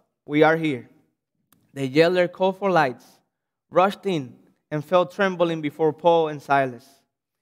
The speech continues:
He then brought them out and asked, "Sirs, what must I do to be saved?" They replied, "Believe in the Lord Jesus, and you will be saved, you and your household."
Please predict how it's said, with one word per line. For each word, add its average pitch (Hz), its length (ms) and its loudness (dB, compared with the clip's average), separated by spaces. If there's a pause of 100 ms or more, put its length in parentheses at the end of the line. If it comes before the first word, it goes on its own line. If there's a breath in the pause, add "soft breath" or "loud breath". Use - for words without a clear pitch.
(360)
He 180 100 4
then 190 280 -2
brought 196 260 2
them 190 160 -4
out 190 160 2
and 175 180 -6
asked, 170 380 -4 (340)
"Sirs, 190 400 -2 (520)
what 170 180 2
must 220 240 -4
I 196 80 0
do 202 260 -6
to 214 160 -8
be 160 140 0
saved?" 135 440 -4 (540)
They 147 160 2
replied, 160 560 -2 (420)
"Believe 180 460 0
in 185 140 -10
the 175 80 -2
Lord 185 280 0
Jesus, 160 540 -6
and 143 160 -12
you 160 80 0
will 175 100 4
be 190 140 -8
saved, 135 460 -4 (520)
you 196 480 4
and 180 140 -10
your 180 140 -2
household." 143 500 -2